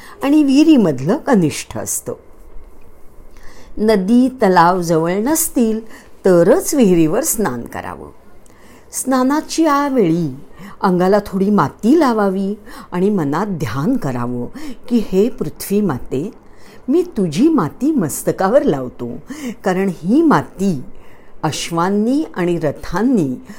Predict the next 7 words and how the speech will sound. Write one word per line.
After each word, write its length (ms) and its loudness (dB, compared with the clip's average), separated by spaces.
तुडवलेली 680 4
आहे 440 -4
आणि 200 2
विष्णूची 720 -2
पावलं 500 0
या 280 -2
मातीला 720 -4